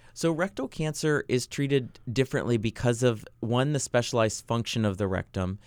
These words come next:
and two, the fact that the rectum is in a tiny place inside the pelvis. So when we look historically, we used to cut out every rectal cancer as the way, uh, uh, as the way to treat this. And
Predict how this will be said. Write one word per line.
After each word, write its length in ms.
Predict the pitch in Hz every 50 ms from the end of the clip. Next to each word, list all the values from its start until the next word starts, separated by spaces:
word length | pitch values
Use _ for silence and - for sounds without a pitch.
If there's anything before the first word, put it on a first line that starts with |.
| - - - - -
and 180 | 113 113 104
two, 480 | - - - - 202 190 156 143 139 -
the 140 | 123 117 123
fact 360 | - - 123 120 120 - _
that 180 | 123 117 - - _ _
the 160 | 110 117 113
rectum 500 | 107 110 131 147 - - - 160 143 - -
is 300 | - 117 120 117 110 -
in 160 | - - 110
a 80 | 107 101
tiny 480 | - - - - 131 139 143 143 131 -
place 560 | - - - 135 123 117 110 107 - - - - - _ _ -
inside 460 | 117 113 110 - - 107 104 101 90
the 80 | 98
pelvis. 560 | - - - 113 104 90 78 87 - - - - - - - - - - - - - - - - - _ - - _ -
So 420 | - - - 156 156 151 135 - - - - _
when 220 | - 139 143 151
we 100 | 160 156
look 220 | 151 160 190 196 -
historically, 840 | - 156 - - - 139 135 135 135 - - - 113 110 107 107 - - _ _ _ -
we 120 | 127 131
used 220 | 135 143 147 - -
to 40 |
cut 240 | 143 - - 127 120
out 180 | 117 110 104 -
every 260 | - 110 104 101 107
rectal 340 | 101 98 98 90 - - 98
cancer 480 | - - - 95 92 87 - 92 92 92
as 200 | 92 90 85 -
the 100 | - 92
way, 220 | 90 101 98 85 - - _ -
uh, 20 |
uh, 400 | 110 107 98 101 101 101 98 - -
as 160 | 104 92 -
the 100 | - 110
way 160 | 107 107 104
to 140 | 104 101 98 92 - _
treat 280 | - - 120 95 -
this. 260 | - - - - - - _ - - - - - - - - - _ -
And 640 | 120 123 123 123 120 120 120 117 117 117 113 - -